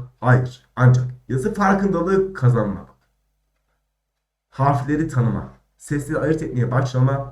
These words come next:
hepsi yazıya başlamadan önce takip edilen aşamalardır. Şöyle diyelim mesela, yazı diyelim buraya, tamam mı? Yazıya gelene kadar, yazıya gelene kadar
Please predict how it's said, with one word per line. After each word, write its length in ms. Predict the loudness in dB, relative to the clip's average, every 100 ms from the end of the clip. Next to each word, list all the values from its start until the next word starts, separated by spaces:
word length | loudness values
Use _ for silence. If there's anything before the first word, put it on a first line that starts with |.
| _
hepsi 500 | -8 -6 -6 -4 -4 -2
yazıya 360 | -2 0 -2
başlamadan 520 | 0 -2 4 6 6 4
önce 300 | 0 -2 -2
takip 360 | -4 -6 -6
edilen 360 | -8 -6 -4 -4
aşamalardır. 680 | -8 -12 -16 -16 -18 _ _ _ _ _
Şöyle 340 | -8 -4 -2
diyelim 180 | -2 -4
mesela, 260 | -10 -14 -8
yazı 340 | -2 -2 0
diyelim 280 | 0 -2 -4
buraya, 160 | -12 -6
tamam 220 | -4 -2
mı? 180 | -4 -10 _ _ _ 0
Yazıya 340 | 2 2 0
gelene 360 | 2 2 2 -2
kadar, 180 | -6 -12 _ _
yazıya 320 | -2 0 0
gelene 320 | 0 0 -2
kadar 320 | -4 -14 -18